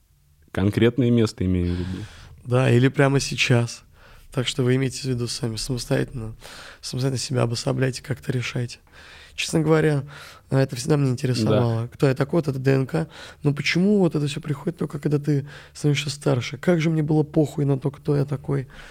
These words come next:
Speaker 2: э, в молодости. Мне и щас похуй. Но инте-, щас просто интересно хотя бы.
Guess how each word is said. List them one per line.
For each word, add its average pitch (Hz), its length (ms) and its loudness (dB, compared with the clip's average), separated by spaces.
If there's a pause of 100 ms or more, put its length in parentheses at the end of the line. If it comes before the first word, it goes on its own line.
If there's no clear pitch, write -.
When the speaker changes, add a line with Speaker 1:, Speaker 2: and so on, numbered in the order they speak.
(380)
Speaker 2:
э, 139 40 -6
в 123 480 0
молодости. 135 560 0
Мне 156 240 4
и - 20 6
щас - 280 0
похуй. - 480 -8 (460)
Но 143 220 2
инте-, 175 300 -2
щас 190 300 -2
просто - 420 -2
интересно 175 500 -2
хотя 117 260 -8
бы. 190 160 -14